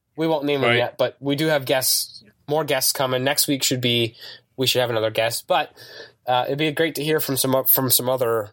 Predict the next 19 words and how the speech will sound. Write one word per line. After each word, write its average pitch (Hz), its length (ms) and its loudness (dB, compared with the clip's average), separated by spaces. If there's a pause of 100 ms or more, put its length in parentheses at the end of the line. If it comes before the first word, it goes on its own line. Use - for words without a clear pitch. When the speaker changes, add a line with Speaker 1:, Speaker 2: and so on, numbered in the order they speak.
(120)
Speaker 1:
modelers. 123 640 0
So 131 360 2
maybe 160 260 0
I'll 160 100 4
Speaker 2:
Right. 104 60 4
Speaker 1:
reach 123 180 -2
out 123 180 0
to 123 100 0
a 113 40 0
few 127 180 0
of 120 40 0
these 117 140 0
people 120 240 -2
that 117 60 2
have 110 60 0
been 107 80 -2
contacting 117 640 -2
us - 160 -2
more 135 420 0